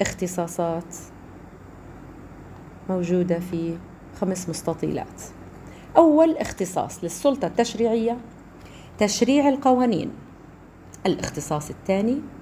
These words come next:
الرقابة على السلطة التنفيذية. الاختصاص الثالث، تمثيل الأفراد في صنع القرار. الاختصاص الرابع،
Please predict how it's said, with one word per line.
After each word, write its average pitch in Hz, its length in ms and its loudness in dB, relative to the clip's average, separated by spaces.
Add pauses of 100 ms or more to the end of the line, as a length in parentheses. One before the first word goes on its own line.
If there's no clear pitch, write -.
(480)
الرقابة 196 680 4
على 180 180 0
السلطة 262 420 -2
التنفيذية. 233 760 0 (960)
الاختصاص - 640 -2
الثالث، 233 460 -2 (540)
تمثيل 277 560 4
الأفراد 190 760 0 (220)
في 160 200 -2 (400)
صنع 170 340 -2
القرار. 185 480 0 (1400)
الاختصاص 160 600 -2
الرابع، 202 460 -2